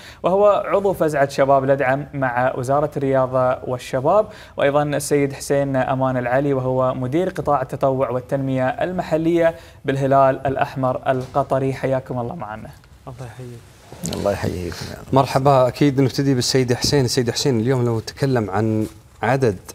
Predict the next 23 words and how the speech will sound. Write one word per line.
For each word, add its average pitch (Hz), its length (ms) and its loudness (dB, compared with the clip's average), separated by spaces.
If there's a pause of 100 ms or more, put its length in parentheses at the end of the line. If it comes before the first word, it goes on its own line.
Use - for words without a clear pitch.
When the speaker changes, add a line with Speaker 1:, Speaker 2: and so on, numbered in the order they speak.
(160)
Speaker 4:
المتطوعين 120 1040 -2 (100)
في 110 120 -6
الهلال 101 400 -2
الأحمر 113 600 -4
اللي 113 240 -4
كل 143 240 -4
سنة 123 200 -4
تبهرونا 120 680 -2
بزيادة 104 600 -2
هذا 87 180 -4
العدد. 76 260 -10 (400)
Speaker 3:
والله 127 280 6
الحمد 131 280 4
لله 123 220 8
والصلاة 120 240 4
والسلام 120 380 2
على 120 160 0
رسول 113 260 0
الله 131 220 0 (140)
وعلى 120 300 2
آله 120 140 0
وصحبه 113 340 -2
أجمعين. 113 440 -4